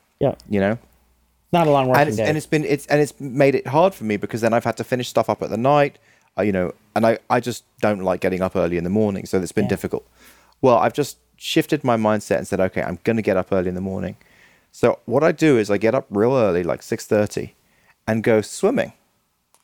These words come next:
Speaker 1: Really?
Speaker 2: And then go to Panera
Speaker 1: Mm.
Speaker 2: and work till three. So I get, like, a seven-hour work day.
Speaker 1: So you're not working here?
Speaker 2: I'm working at Panera for, like, maybe three days a week right now.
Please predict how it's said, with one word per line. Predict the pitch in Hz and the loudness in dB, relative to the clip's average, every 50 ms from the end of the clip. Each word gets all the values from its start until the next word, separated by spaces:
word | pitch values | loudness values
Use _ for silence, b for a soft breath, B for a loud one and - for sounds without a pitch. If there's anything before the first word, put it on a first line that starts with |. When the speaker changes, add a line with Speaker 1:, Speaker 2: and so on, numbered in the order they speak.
| _ - | _ -4
Speaker 1:
Really? | - 175 220 214 160 127 98 - - - _ - | -2 0 2 2 2 2 0 -2 -6 -10 _ -2
Speaker 2:
And | 123 127 131 123 113 | -2 -2 -2 0 2
then | 143 180 196 180 147 131 123 120 123 127 127 _ _ _ _ _ - | 4 4 6 6 4 2 2 0 -2 -4 -8 _ _ _ _ _ 2
go | 131 127 123 | 2 2 2
to | - 139 | 0 -4
Panera | - - - 123 127 147 170 190 165 110 82 69 85 117 - _ _ _ _ _ _ _ _ _ _ _ - | -8 -6 -4 -2 0 2 2 4 2 2 0 0 -2 -6 -10 _ _ _ _ _ _ _ _ _ _ _ -6
Speaker 1:
Mm. | - 143 143 143 135 135 131 | -2 0 0 2 2 4 2
Speaker 2:
and | 117 - 127 120 123 | 2 0 -2 -2 2
work | 143 185 214 208 139 120 127 127 - - - - _ _ _ _ - | 4 6 6 8 6 6 4 0 -6 -12 -20 -20 _ _ _ _ -4
till | - - 143 135 135 123 | 0 4 4 4 4 2
three. | - - - - 156 180 151 80 - - - _ _ _ _ _ _ _ _ _ _ _ _ _ _ - | -4 -6 -2 0 2 2 2 2 0 -4 -10 _ _ _ _ _ _ _ _ _ _ _ _ _ _ -2
So | - - 143 139 | 2 6 6 6
I | 143 139 | 6 6
get, | - 160 - - | 2 0 0 0
like, | 139 - | -2 -4
a | 123 | -4
seven-hour | - - - - 156 156 156 151 143 139 131 127 123 117 | -8 -8 -2 0 2 2 2 2 0 2 2 2 2 2
work | 117 131 147 160 156 - _ | 2 2 2 2 0 -2 _
day. | - 85 - - - | -4 -4 -4 -4 -4
Speaker 1:
So | - | 0
you're | - 196 | 2 4
not | 190 208 190 | 4 4 4
working | 190 170 185 175 180 | 2 2 0 -2 0
here? | 202 175 - - - _ _ - | 0 -2 -2 -4 -8 _ _ 0
Speaker 2:
I'm | 139 139 139 147 | 2 2 2 2
working | 156 165 160 - 165 151 147 | 0 0 0 0 -2 -4 -4
at | 131 139 131 - | -4 -4 -4 -2
Panera | 143 143 147 147 139 123 - | 0 2 4 4 4 2 2
for, | - 131 123 120 120 | 2 2 2 2 2
like, | 117 113 113 113 - - | 4 2 2 2 0 -2
maybe | - 120 110 117 113 | -4 -2 -2 -4 -6
three | - - 113 104 | -8 -6 -4 -2
days | 101 95 92 - | -2 -2 -2 -4
a | 92 | -6
week | 90 85 - - | -8 -8 -6 -4
right | 76 - - - | -4 -4 -4 -4
now. | - - - | -8 -10 -10